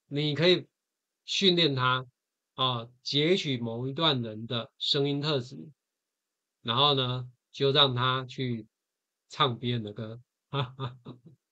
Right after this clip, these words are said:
所以我都说哦，现在以后诈骗都很厉害，你知道吗？我不知道，我相信大家应该都有接过那个诈骗电话，对不对？但是你有没有想过，哎，以后的诈骗会怎么样？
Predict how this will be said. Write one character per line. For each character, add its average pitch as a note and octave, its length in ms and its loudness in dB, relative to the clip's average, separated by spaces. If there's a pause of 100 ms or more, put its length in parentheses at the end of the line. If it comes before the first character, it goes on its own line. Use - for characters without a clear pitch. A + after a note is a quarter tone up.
(800)
所 D3 160 2
以 D#3 40 6
我 C#3 140 4
都 C#3+ 140 2
说 C#3+ 380 0
哦， A2 60 -4
现 D#3 140 -2
在 D#3 80 2
以 C3 140 2
后 D3 100 2
诈 D3 240 4
骗 C#3+ 220 0
都 C3 140 0
很 A2 180 -6
厉 B2 200 -4
害， A#2+ 220 -6
你 G#2 120 -14
知 A2 100 -16
道 B2 160 -2
吗？ G#2+ 180 -10 (1040)
我 C3 180 0
不 C#3 80 -2
知 E3 80 0
道， - 80 -4
我 D3 180 0
相 F#3 200 8
信 G3+ 160 6
大 F#3+ 140 6
家 D#3+ 300 4
应 D#3 100 0
该 D3+ 120 0
都 D3 140 2
有 A2+ 100 0
接 - 240 0
过 D3 200 0
那 C#3 100 0
个 A#2+ 100 -2
诈 A#2+ 240 0
骗 B2 240 -4
电 A2 220 -8
话， G#2+ 320 -10
对 B2 100 -10
不 A#2 60 -8
对？ G#2+ 160 -12 (1900)
但 D#3+ 160 4
是 E3 140 0
你 C#3+ 100 2
有 C#3+ 80 6
没 C3 100 2
有 B2+ 40 0
想 G#2+ 240 -6
过， A#2+ 240 -4 (560)
哎， C3 80 -4
以 C#3 240 -4
后 E3+ 160 2
的 C#3 100 0
诈 D3+ 240 -2
骗 C3+ 260 -4
会 C#3 120 -2
怎 A#2 100 -8
么 G#2+ 80 -12
样？ A2+ 120 -10